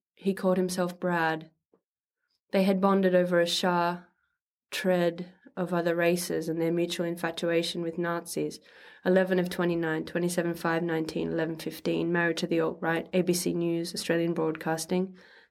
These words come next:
w w w dot a b c dot net dot a u slash news slash two thousand nineteen five twenty three slash married to the alt rig. Brad, seventeen five two thousand seventeen.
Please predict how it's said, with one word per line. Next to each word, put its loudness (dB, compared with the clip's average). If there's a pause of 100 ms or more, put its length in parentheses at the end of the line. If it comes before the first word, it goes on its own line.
w 2
w -2
w 0
dot -2
a 0
b 0
c 0
dot -4
net -2
dot -4
a -2
u 4
slash -2
news 2
slash -4
two -12
thousand 2
nineteen 0
five -2
twenty -4
three -2
slash -6
married -4
to -6
the -2
alt -4
rig. -4 (840)
Brad, 2
seventeen -2
five -6
two -4
thousand -4
seventeen. -4